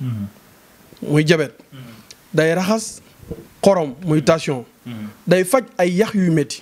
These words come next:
Speaker 1: Mhm.
Speaker 2: Day tax nga gën a dëgër.
Speaker 1: Mhm.
Speaker 2: Day tax sooy sëy doo gaaw a daanu.
Speaker 1: Mhm.
Speaker 2: Te dañ koo garanti.
Speaker 1: Mhm.
Speaker 2: Te sa wér-gi-yaram na la gënal million bi nga def sa poche.
Speaker 1: Mhm.
Speaker 2: Ndax boo bay baylee di sooxaale sa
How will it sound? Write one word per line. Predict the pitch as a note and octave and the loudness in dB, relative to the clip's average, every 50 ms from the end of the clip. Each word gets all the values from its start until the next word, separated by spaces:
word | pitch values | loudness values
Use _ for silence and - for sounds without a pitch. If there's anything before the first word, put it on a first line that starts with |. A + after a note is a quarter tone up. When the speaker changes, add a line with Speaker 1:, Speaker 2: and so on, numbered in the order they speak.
| - | -16
Speaker 1:
Mhm. | B2 A2+ G#2 A2 G#2 - - - - - - | -18 -18 -18 -18 -20 -20 -20 -20 -20 -2 2
Speaker 2:
Day | E3 F3+ F3+ | 2 2 4
tax | F3+ B3 G#3+ | 2 0 2
nga | G#3+ G3 F#3+ | 2 2 2
gën | E3+ G3 F#3+ | 2 2 2
a | F3 | 2
dëgër. | E3 E3+ D3 C3+ A#2+ - - | 0 -2 -2 -4 -6 -10 -14
Speaker 1:
Mhm. | - - - - - G3+ | -20 -18 -16 -12 -2 2
Speaker 2:
Day | E3+ G3 G#3 | 2 2 2
tax | A#3+ C4 - - | 0 -2 -2 0
sooy | C4 A#3+ A3+ | 0 0 2
sëy | - - A#3 A3+ | 2 0 2 2
doo | F#3+ G3 F3+ | 2 2 2
gaaw | E3+ E3+ E3 D#3+ | 2 0 0 0
a | |
daanu. | D#3 D3 C#3 C3+ B2+ A2+ - - | 0 -2 -2 -4 -6 -10 -14 -16
Speaker 1:
Mhm. | C3 A2+ G2+ G#2+ G#2 - - - - - - - | -16 -14 -12 -12 -14 -14 -16 -20 -20 -20 -4 0
Speaker 2:
Te | F3 F3 | 2 2
dañ | G3+ A3+ | 2 2
koo | F#3 A3 G#3 F#3+ | 2 0 0 2
garanti. | E3 F#3+ F3+ F3 D#3+ C#3+ B2+ - - - _ - | 2 0 0 0 -2 -6 -10 -14 -20 -20 _ -18
Speaker 1:
Mhm. | C3+ B2+ A2+ G#2+ G2+ - - - _ | -16 -14 -14 -14 -14 -16 -18 -6 _
Speaker 2:
Te | - G3 | 0 0
sa | F3+ - A#3 | 2 4 4
wér-gi-yaram | A#3+ C4 E4+ F4 D#4 C#4 A#3 A3 G#3 F#3+ F#3 B3+ - - - _ _ _ _ - | 4 4 4 2 2 2 2 2 2 2 0 -2 -6 -10 -16 _ _ _ _ 2
na | F#3 G3+ | 4 4
la | G#3+ G#3 | 4 2
gënal | F3 E3 D#3+ A3 B3 A#3+ A#3+ C#4 - - - - | 0 0 0 2 2 2 0 -2 -4 -12 -10 -4
million | - E3 F#3+ G#3 G#3+ G3 | 0 2 2 2 2 2
bi | F3+ F3+ F3+ | 0 0 -2
nga | F3+ E3+ | 0 -2
def | E3+ D#3+ C#3+ | -2 -4 -4
sa | E3 | -6
poche. | D3 - D#3 C3 - - - | -6 -4 -4 -6 -6 -10 -14
Speaker 1:
Mhm. | C#3 C3 B2+ A#2+ B2 A2+ - D#3+ | -12 -10 -10 -10 -8 -4 0 0
Speaker 2:
Ndax | D#3+ E3 D#3 D#3+ | 2 2 0 0
boo | D#3+ F3 F3+ E3+ | -2 -2 0 0
bay | D#3+ F#3 F3+ F3 | 2 0 0 0
baylee | F3 F3+ F3+ F3 E3+ E3+ | 0 -2 0 0 0 -2
di | D#3+ F3 | -2 -2
sooxaale | F3 - - G#3 G3+ F#3+ G3+ F#3+ F#3+ F#3+ F3+ | -2 0 0 0 0 2 0 0 0 0 -2
sa | F3+ - B3+ | -2 -2 -4